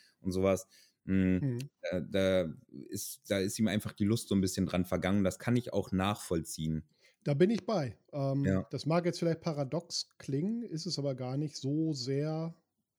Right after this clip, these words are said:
Speaker 2: wenn ich sage, wie ich's meine. <laughs> Ha,
Speaker 1: <laughs>
Speaker 2: ich benutz-,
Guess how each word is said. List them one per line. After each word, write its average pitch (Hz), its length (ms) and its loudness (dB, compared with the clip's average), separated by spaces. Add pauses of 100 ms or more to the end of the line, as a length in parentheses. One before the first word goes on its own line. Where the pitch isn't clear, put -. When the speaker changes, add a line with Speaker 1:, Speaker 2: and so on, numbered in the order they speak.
(160)
Speaker 2:
wenn 127 120 -4
ich 120 120 -6
sage, 135 360 -4
wie 120 100 -4
ich's 117 140 -6
meine. 135 500 -2 (220)
<laughs> 117 360 -4 (220)
Ha, 151 180 -2
Speaker 1:
<laughs> 190 80 10
Speaker 2:
ich 160 160 6
benutz-, 175 300 6